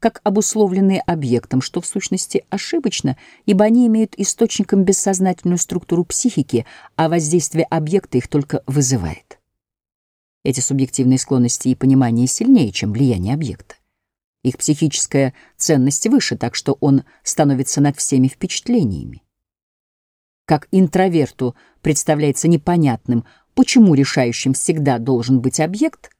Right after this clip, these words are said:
так для экстраверта остаётся загадкой, почему субъективная точка зрения должна стоять выше объективной ситуации. В нём неизбежно возникает предположение, что интроверт есть или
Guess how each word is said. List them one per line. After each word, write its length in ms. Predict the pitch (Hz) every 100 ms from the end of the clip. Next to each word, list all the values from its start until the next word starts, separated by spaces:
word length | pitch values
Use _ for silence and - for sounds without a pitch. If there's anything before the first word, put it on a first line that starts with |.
| _ _ _ _ _ _ _ _
так 200 | 175 151
для 180 | 170 -
экстраверта 880 | 180 156 - 226 220 262 269 - 311 _ _ _ -
остаётся 500 | 190 180 185 - 170
загадкой, 460 | 165 165 247 294
почему 320 | - - 247
субъективная 600 | 247 220 202 - 214 196 196
точка 300 | 190 - 180
зрения 260 | 170 165
должна 300 | 160 147 147
стоять 420 | 143 147 139 135
выше 260 | 101 101 101
объективной 480 | 98 117 - 107 107
ситуации. 640 | - - 104 - - 139 _ _ _ _ _ _ _ _ _ _
В 100 | 233
нём 180 | 294 277
неизбежно 520 | 277 202 180 156 143
возникает 480 | 131 135 - 131 120
предположение, 600 | 131 - 131 123 131 165
что 200 | - 135
интроверт 520 | 117 135 107 127 -
есть 360 | - 123 - 175
или 220 | 147